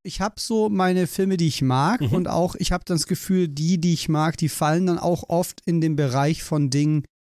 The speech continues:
Speaker 1: die halt auch allgemein gefeiert werden. Aber ich bin da auch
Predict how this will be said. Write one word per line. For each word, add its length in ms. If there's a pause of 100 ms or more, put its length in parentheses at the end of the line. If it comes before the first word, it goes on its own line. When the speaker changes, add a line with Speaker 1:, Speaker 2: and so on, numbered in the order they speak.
(460)
Speaker 1:
die 240
halt 500 (380)
auch 280
allgemein 500
gefeiert 540
werden. 400 (500)
Aber 260
ich 200
bin 180
da 240
auch 380